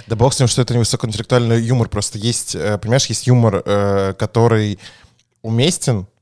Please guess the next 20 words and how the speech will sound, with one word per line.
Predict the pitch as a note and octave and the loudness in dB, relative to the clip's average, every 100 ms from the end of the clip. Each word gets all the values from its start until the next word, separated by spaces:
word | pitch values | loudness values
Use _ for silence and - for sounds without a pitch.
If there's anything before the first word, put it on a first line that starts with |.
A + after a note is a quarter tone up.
| _ | _
и | A#2+ - | -12 -6
я | A#2+ | -4
не | B2 | -2
в | A2 | -2
плане | C3+ C3+ | -2 -2
содержания | A2+ A#2 A#2+ A#2 A2 | -2 -4 -2 -2 -2
шутки, | - A2+ - - | -2 -4 -8 -10
а | G#2+ | -4
я | G#2+ | -6
в | - | -2
плане | A#2+ B2 | 0 0
момента, | A#2 A2+ A#2+ A2 | 0 2 0 -2
то | - | -6
есть | A2 - - | -8 -6 -6
ощущение, | G#2+ - A2+ D3 D#3 | -4 -2 -2 0 0
что | - A2+ | 0 -2
они | B2 | 0
не | A#2+ | -2
чувствуют, | A2 D3+ - A#2 A2+ - | -2 -4 -4 -2 -4 -6
у, | - | -16